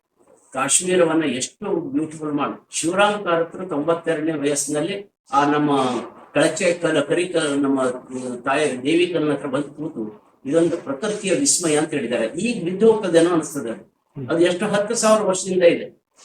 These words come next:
Speaker 1: ಅದು ಬೃಹತ್ ಆದಂತ ಮರ ಸಿಡಲ್ನಿಂದ ಕಲ್ಲಾಗಿದೆ ಅಂತ ಹೇಳಿ ಬರ್ದಿಟ್ಟು ಹೋಗಿದ್ದಾರೆ.
Speaker 2: ಹ್ಮ್.
Speaker 1: ಒಂದ್ ಒಪ್ಪತ್ತು ಕೂತಿದ್ರು ಅದ್ರಲ್ಲಿ. ಹಾಗೆ ಅದರಿಂದ ಬಂದು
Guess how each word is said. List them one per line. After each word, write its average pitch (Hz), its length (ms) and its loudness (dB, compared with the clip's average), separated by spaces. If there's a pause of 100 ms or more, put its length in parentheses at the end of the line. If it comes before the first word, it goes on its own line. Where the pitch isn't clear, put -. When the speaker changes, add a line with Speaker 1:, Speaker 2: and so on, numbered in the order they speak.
(160)
Speaker 1:
ಅದು 165 160 4
ಬೃಹತ್ 226 520 0
ಆದಂತ 202 340 2
ಮರ 151 380 2
ಸಿಡಲ್ನಿಂದ 190 600 2 (140)
ಕಲ್ಲಾಗಿದೆ 165 480 0
ಅಂತ 139 140 -2
ಹೇಳಿ 160 140 -6
ಬರ್ದಿಟ್ಟು 131 380 -4
ಹೋಗಿದ್ದಾರೆ. 110 580 -10
Speaker 2:
ಹ್ಮ್. 127 160 -8
Speaker 1:
ಒಂದ್ 170 200 2
ಒಪ್ಪತ್ತು 233 300 -2
ಕೂತಿದ್ರು 139 440 -6
ಅದ್ರಲ್ಲಿ. 98 400 -14 (440)
ಹಾಗೆ 247 240 0
ಅದರಿಂದ 196 340 0
ಬಂದು 170 580 4